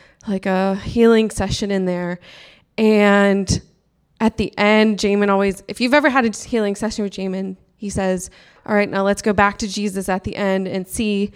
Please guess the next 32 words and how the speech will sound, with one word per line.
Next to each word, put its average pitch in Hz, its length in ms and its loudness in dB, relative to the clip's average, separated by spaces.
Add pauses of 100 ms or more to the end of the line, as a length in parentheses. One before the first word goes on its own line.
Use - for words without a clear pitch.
(300)
if, 190 640 0
um, - 460 -10 (640)
like, 196 220 -6
we're 196 100 2
done 269 480 4
or 208 80 0
if 190 100 -6
there 190 140 0
was, 185 100 0
like, 185 200 0
any 180 120 -2
closing 185 440 -2
words." 233 420 4
And 196 160 -4
a 196 40 -6
lot 247 140 -2
of 311 60 -2
times, 294 380 0 (340)
God 226 180 -2
will 233 60 2
give 233 160 0
me 226 80 2
some 214 180 -4
closing 196 380 -2
words. 165 320 -4 (480)
And 214 220 4
so 202 400 4
this 247 320 2
day, 185 400 4
he 208 160 -4
just 196 260 -4
really 196 800 0